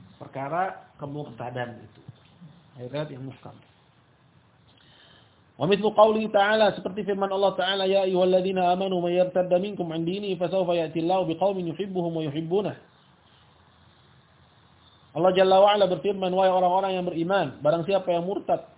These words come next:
irtadda, raja'a, ya, mundur,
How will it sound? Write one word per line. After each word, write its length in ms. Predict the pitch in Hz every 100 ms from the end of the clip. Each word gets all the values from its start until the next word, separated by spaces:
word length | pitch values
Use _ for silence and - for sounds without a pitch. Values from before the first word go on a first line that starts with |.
| _
irtadda, 640 | 143 139 175 160 139 123
raja'a, 640 | 151 170 151 131 131 117 - _ _ _ _ _ -
ya, 160 | 123 131 139 _
mundur, 480 | 156 160 156 143